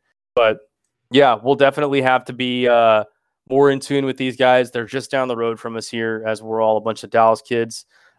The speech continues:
Um, Allen is a suburb just outside of Dallas, but we will definitely be doing some more work with the Allen Americans. Um, we talked about this earlier, too, as we were going over the, the, uh, the show synopsis.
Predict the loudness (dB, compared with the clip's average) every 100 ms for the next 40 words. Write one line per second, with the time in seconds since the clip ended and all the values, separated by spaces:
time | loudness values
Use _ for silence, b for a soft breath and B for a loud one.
0 | -12 -6 -4 -2 0 2 2 0 -6 -4
1 | -2 0 -2 -2 -6 2 2 4 2 2
2 | 2 2 2 2 4 4 0 -6 -8 -8
3 | -6 -2 -2 -4 -8 -8 -10 -10 -8 -8
4 | -10 -12 -8 -4 -2 0 0 0 -2 -2
5 | 0 2 2 0 0 0 -2 -8 -8 -14
6 | _ B B B 0 2 2 0 0 2
7 | 2 2 2 2 2 2 4 4 2 0
8 | 2 2 2 0 2 4 2 0 -2 -6
9 | -4 -4 -6 _ b b b -6 0 2
10 | 0 -2 2 2 2 -2 -4 -2 -2 -2
11 | -2 -2 -4